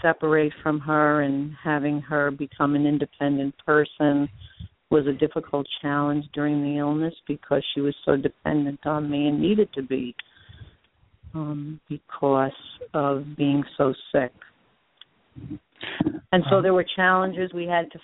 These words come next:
Speaker 1: face, um, along the way for her to be able to break the dependency of, as she got better, to be more independent and do things for herself. Um, there was a period of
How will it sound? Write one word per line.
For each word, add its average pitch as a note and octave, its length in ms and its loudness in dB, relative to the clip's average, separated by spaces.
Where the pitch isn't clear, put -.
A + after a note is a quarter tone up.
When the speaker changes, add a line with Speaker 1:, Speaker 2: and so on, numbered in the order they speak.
Speaker 1:
face, G3 340 2
um, D#3 300 -6
along D#3+ 420 -2
the D#3 60 -4
way D#3 480 0
for D3 140 0
her D3+ 220 0
to D3+ 200 -12
be D3 200 -4
able D3 360 0
to C#3+ 500 0
break E3 280 4
the D#3 100 -2
dependency D3 1400 -4
of, C#3+ 360 0
as D3+ 160 0
she D3+ 120 -4
got C#3+ 340 2
better, C3+ 480 2
to C#3+ 100 -2
be C#3+ 260 -4
more C#3+ 280 -2
independent C#3 840 -2
and C#3+ 220 -4
do C#3 260 0
things C#3+ 200 -4
for C#3 120 -2
herself. D3+ 560 2
Um, C3+ 360 2
there D3 100 4
was C#3 100 0
a - 160 -6
period D3 220 4
of C#3+ 80 0